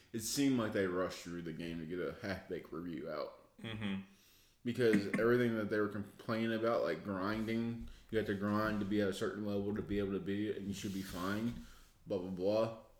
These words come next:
Speaker 1: Jason Schreier actually came out on Twitter, has been talking to fans, like, talking to people on Twitter about his playthrough and how he's at the end of the game, and he said, like, "This game requires more gear over leveling,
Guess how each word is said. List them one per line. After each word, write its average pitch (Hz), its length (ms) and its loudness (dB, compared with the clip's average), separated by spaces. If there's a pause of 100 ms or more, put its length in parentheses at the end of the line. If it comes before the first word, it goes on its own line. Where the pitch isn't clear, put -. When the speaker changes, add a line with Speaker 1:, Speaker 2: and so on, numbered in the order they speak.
(480)
Speaker 1:
Jason 113 320 2
Schreier 113 360 6
actually 101 260 -2
came 104 240 0
out 101 300 0 (260)
on 101 120 -2
Twitter, 110 400 2
has 98 120 0
been 90 140 -4
talking 95 380 -6
to 95 80 0
fans, 101 640 -2 (280)
like, 90 380 -2
talking 107 220 -6
to 101 60 -6
people 104 360 -4
on 101 120 -4
Twitter 104 260 -2
about 107 400 0 (240)
his 104 160 0
playthrough 110 640 -2 (320)
and 101 100 -2
how 101 200 2
he's 104 100 2
at 101 120 -2
the 98 160 -6
end 107 200 -2
of 104 80 -2
the 101 60 -2
game, 104 420 -2
and 101 80 0
he 101 80 -2
said, 107 140 -2
like, 90 240 -2 (920)
"This 131 300 6
game 139 400 6
requires 110 480 2
more 98 240 2 (160)
gear 95 540 0 (520)
over 95 240 0
leveling, 90 800 -2